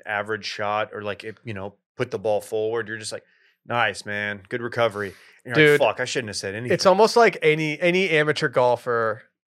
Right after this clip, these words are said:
Speaker 2: going through it. It's hard to
Speaker 1: It's,
Speaker 2: watch.
Speaker 1: it's bad.
Speaker 2: 'Cause it's like, "Fuck, dude. Like,
Speaker 1: 'Cause you
Speaker 2: don't,
Speaker 1: know.
Speaker 2: don't take it so seriously, dog."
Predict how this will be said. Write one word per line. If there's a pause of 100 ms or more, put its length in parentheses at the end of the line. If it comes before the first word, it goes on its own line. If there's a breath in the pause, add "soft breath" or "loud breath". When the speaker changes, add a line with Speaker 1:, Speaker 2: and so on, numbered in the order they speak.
(240)
Speaker 2:
going
through
it. (100)
It's
hard
to
Speaker 1:
It's,
Speaker 2:
watch.
Speaker 1:
it's
bad.
Speaker 2:
'Cause
it's
like,
"Fuck,
dude.
Like,
Speaker 1:
'Cause
you
Speaker 2:
don't,
Speaker 1:
know.
Speaker 2:
don't
take
it
so
seriously,
dog."